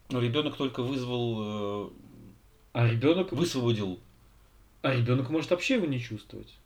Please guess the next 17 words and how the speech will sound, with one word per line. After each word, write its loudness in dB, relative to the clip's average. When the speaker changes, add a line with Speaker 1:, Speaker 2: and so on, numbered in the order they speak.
Speaker 2:
если 0
ты 0
его 6
не 4
проявляешь, -4
понимаешь? -6
И 2
эта 2
ситуация, -2
ситуация 0
раздражения, -2
она 0
зарождается 0
у -2
тебя 2
в -2
душе, -4